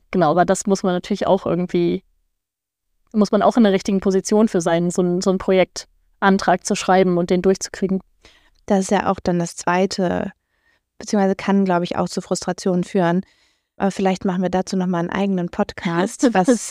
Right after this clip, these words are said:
Speaker 2: äh, eben einfach schwierig ist. Aber diese ganzen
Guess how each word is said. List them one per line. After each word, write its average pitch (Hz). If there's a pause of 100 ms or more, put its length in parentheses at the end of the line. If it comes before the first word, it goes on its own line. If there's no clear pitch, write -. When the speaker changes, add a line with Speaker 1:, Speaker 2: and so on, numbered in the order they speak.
(120)
Speaker 2:
äh, 185
eben 185
einfach 190 (560)
schwierig 214
ist. 196
Aber 190
diese 190
ganzen 185